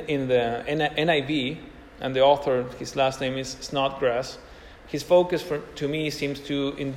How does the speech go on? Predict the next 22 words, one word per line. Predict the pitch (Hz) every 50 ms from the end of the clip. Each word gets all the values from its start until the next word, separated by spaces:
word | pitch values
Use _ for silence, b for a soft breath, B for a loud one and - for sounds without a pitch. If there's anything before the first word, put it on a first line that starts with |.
| - -
individualistic | - 147 143 135 151 151 143 143 139 135 135 135 135 - 143 131 127 123
and | 120 120
fails | 123 - 139 135 131 123 120 - - - - B B B B B B
to | B - 135
address | 123 123 127 139 135 135 131 -
God's | - 147 139 135 131 -
eternal | - - - 147 139 131 123 120
purposes | - - - - 160 156 143 143 - 120 113 - - 120 113 110 -
with | - 120 120 -
His | - - 139 127 -
church, | - - - 120 117 117 - -
which | - 127 - -
is | - 156 156 147 151 - - - B B B B B B
to | - -
unite | 143 147 139 131 135 139 147 147 151 147 -
all | 151 147 147
things | 143 - 147 143 139 139 135 135 - -
in | - 160 160 160 151
and | 139 127 123
through | - - 143 143
the | 143 139
Messiah | 131 123 - - 143 131 123 123 123 117 117